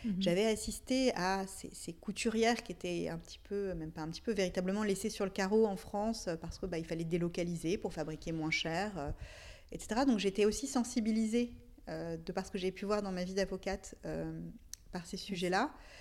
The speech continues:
Speaker 2: Et, euh, ce qu'on reprochait aussi aux serviettes et aux tampons avec Y, c'est ne même pas savoir où est-ce que c'était fabriqué, comment c'était fabriqué. Il y avait beaucoup de, d'obscurité autour
Speaker 1: C'est
Speaker 2: de
Speaker 1: vrai.
Speaker 2: ça.
Speaker 1: Mm.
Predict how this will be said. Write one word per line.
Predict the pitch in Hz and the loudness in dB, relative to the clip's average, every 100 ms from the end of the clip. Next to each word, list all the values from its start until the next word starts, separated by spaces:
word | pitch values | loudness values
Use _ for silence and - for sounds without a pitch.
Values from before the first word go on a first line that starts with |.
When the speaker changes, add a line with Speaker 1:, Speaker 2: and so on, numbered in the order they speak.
| - - - - - - 226 | -20 -20 -20 -20 -20 -2 4
Speaker 2:
Et, | 240 247 240 180 | 4 4 2 4
euh, | 170 - - - - | 4 2 -8 -14 -12
ce | - | -4
qu'on | 214 | 2
reprochait | 226 - 247 - 277 | 2 4 2 4 4
aussi | 247 - 269 | 4 4 2
aux | 208 | 2
serviettes | - 214 214 233 240 190 | 0 0 2 2 2 0
et | 185 | -2
aux | 185 | 0
tampons | 202 202 | -2 -2
avec | 220 196 240 | -2 -2 -2
Y, | 294 269 - | 0 -2 -4
c'est | - 202 - - - - - - | -4 -4 -6 -18 -20 -18 -16 -2
ne | 214 | 4
même | 226 240 | 6 6
pas | 294 | 4
savoir | 269 277 | 4 6
où | 247 | 8
est-ce | 247 254 | 8 4
que | |
c'était | 247 233 226 | -2 0 0
fabriqué, | 226 214 220 220 269 | 2 2 2 2 2
comment | 269 262 240 262 | 6 8 8 4
c'était | 240 226 220 | 0 -4 -2
fabriqué. | 220 202 220 254 254 262 - - - - - - | -2 -2 -4 0 0 0 -4 -10 -18 -18 -14 0
Il | |
y | 214 | 4
avait | 214 | 4
beaucoup | 214 - 294 | 4 0 0
de, | 214 190 | 0 -4
d'obscurité | 185 202 - - 254 240 262 | -2 -2 -4 0 2 2 2
autour | 247 - 208 | 0 0 0
Speaker 1:
C'est | |
Speaker 2:
de | 202 | 2
Speaker 1:
vrai. | 214 | 2
Speaker 2:
ça. | 214 - - - | 0 -2 -6 -6
Speaker 1:
Mm. | 208 | -4